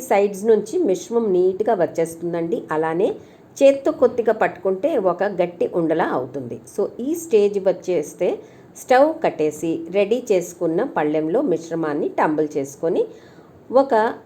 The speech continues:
ఐదు నిమిషాల తర్వాత కట్ చేసుకొని బాగా చల్లారాక అవి డీమోల్డ్ చేసుకుంటే సూపర్ టేస్టీ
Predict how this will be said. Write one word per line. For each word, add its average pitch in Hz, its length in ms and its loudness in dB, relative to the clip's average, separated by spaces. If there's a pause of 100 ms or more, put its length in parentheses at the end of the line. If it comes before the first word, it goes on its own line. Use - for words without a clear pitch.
(320)
ఐదు 277 200 6
నిమిషాల 285 400 2
తర్వాత 214 360 2 (520)
కట్ 165 160 -4 (120)
చేసుకొని 202 520 2 (440)
బాగా 226 260 2 (100)
చల్లారాక 170 560 0
అవి 311 220 -4
డీమోల్డ్ 147 420 0
చేసుకుంటే 175 460 -6 (400)
సూపర్ 294 480 0
టేస్టీ 214 400 2